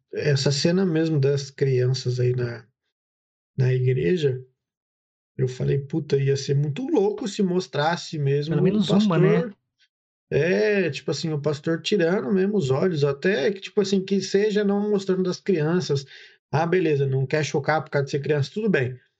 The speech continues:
Speaker 1: Mas, tipo, tirar, pelo menos tirar os deles, sabe? Você imagina um cara tirando os próprios olhos com uma
Speaker 2: É, mano.
Speaker 1: alguma co-, ia ser foda, tá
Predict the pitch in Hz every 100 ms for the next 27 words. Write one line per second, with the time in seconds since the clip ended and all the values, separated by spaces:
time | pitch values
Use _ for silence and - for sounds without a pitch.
0 | _ _ _ _ _ 135 147 143 - -
1 | 185 190 202 185 202 190 - 180 196 196
2 | 202 196 160 139 202 160 127 165 156 -
3 | 156 151 147 156 160 185 - 165 180 202
4 | 214 - 185 190 185 190 175 - 143 127
5 | 180 175 143 135 - 156 156 147 185 220
6 | 220 220 175 131 117 - - 147 143 143
7 | 147 165 165 180 196 196 - _ _ -
8 | - - 320 415 339 165 -